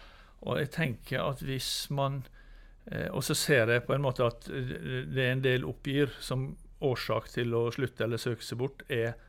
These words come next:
for eksempel støy. Og så tenker jeg, hvis du har jobbet i tjue, tredve år i en barnehage, eh, jeg, jeg,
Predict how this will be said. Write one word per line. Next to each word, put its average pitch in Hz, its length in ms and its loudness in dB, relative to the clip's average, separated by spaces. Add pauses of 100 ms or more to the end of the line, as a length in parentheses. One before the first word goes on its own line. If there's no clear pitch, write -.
(280)
for - 140 -4
eksempel 95 360 -4
støy. - 320 -6 (1500)
Og 123 140 -4
så 139 220 -4
tenker 135 320 -6
jeg, - 20 -6
hvis 123 200 -6
du 135 100 -6
har 135 100 -4
jobbet 135 640 -4
i 135 320 -6
tjue, 123 500 -6
tredve 117 640 -2
år 107 440 -4 (260)
i 117 180 -6
en 120 200 -6
barnehage, 104 680 -4 (680)
eh, - 300 -6
jeg, 147 300 -8 (100)
jeg, 143 140 -6